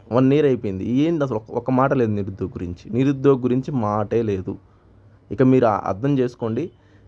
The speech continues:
So రాజకీయాలు రా-, అంతా మీరు ఎలా ఆలోచించాలంటే వచ్చేసి చదువుకో అట్లా ఏం ఆలోచించకండి మీరు. మీరు ఏందంటే జాబ్ క్యాలెండర్ రాదని ఫిక్స్ అయిపోండి. Only నోటిఫికేషన్లు వస్తుంటాయి, అవి రాసుకుంటూ ఉండాలి. జాబ్ క్యాలెండర్ వస్తది, మేము దీనికోసమే ఉండాలా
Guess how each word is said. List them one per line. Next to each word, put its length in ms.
So 140
రాజకీయాలు 920
రా-, 200
అంతా 240
మీరు 180
ఎలా 240
ఆలోచించాలంటే 420
వచ్చేసి 420
చదువుకో 360
అట్లా 220
ఏం 180
ఆలోచించకండి 500
మీరు. 140
మీరు 160
ఏందంటే 680
జాబ్ 280
క్యాలెండర్ 360
రాదని 260
ఫిక్స్ 240
అయిపోండి. 320
Only 220
నోటిఫికేషన్లు 580
వస్తుంటాయి, 420
అవి 100
రాసుకుంటూ 520
ఉండాలి. 400
జాబ్ 180
క్యాలెండర్ 340
వస్తది, 440
మేము 160
దీనికోసమే 500
ఉండాలా 560